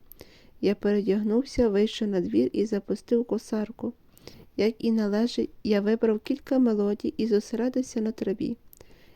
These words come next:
Я хотів, щоб вона була бездоганна і щоб моєму подвір'ю заздрила вся околиця. Я рухався рівно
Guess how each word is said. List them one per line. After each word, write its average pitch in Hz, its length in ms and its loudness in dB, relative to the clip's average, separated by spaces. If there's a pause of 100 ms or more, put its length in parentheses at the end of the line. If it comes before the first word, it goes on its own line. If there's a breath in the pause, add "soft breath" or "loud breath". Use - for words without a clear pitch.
(100)
Я 202 140 2
хотів, 233 400 0
щоб 233 260 2
вона 233 300 2
була 226 320 2
бездоганна 226 800 0
і 214 100 0
щоб - 280 -2 (180)
моєму 220 400 2
подвір'ю 233 540 2
заздрила 214 500 0
вся 226 240 -4
околиця. 208 760 -2 (720 soft breath)
Я 196 140 4
рухався 196 560 2
рівно 247 360 2